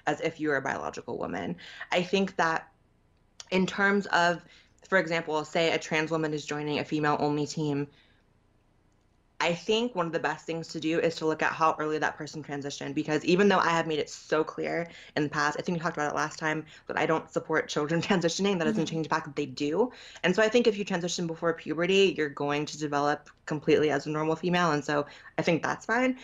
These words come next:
Speaker 1: But I think any later than that, I think that, um, and it's a hard thing to say. I think that possibly the best answer is having separate leagues for trans people. Um, I know that that's not always the most popular opinion 'cause you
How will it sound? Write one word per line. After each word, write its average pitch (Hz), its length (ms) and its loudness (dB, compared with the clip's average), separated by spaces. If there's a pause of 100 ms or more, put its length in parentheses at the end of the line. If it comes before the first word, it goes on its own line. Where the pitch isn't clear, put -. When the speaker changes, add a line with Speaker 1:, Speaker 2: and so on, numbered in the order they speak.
(180)
Speaker 1:
But 208 100 4
I - 20 4
think 208 180 2
any 208 140 4
later 202 300 2
than 180 160 0
that, 160 400 2
I 170 80 0
think 196 320 -6
that, 165 320 -4 (420)
um, 160 400 0 (680)
and 214 80 6
it's 226 100 4
a 233 60 0
hard 214 320 2
thing 233 160 -2
to 254 100 -4
say. 175 380 -2
I 175 100 0
think 190 260 -6
that - 180 0
possibly 175 420 -4
the 170 100 -2
best 160 300 -2
answer 156 280 -4
is 160 180 -4
having 156 420 -4 (220)
separate - 420 -2
leagues 147 240 -6
for 165 100 -6
trans 185 320 -4
people. - 460 -6 (300)
Um, 160 400 2
I 170 100 2
know 165 240 4
that 165 120 0
that's 156 220 -2
not 147 160 -4
always 156 260 -4
the 160 80 -8
most 156 200 -6
popular 147 340 -4
opinion 156 400 -2
'cause 165 160 -4
you 147 100 0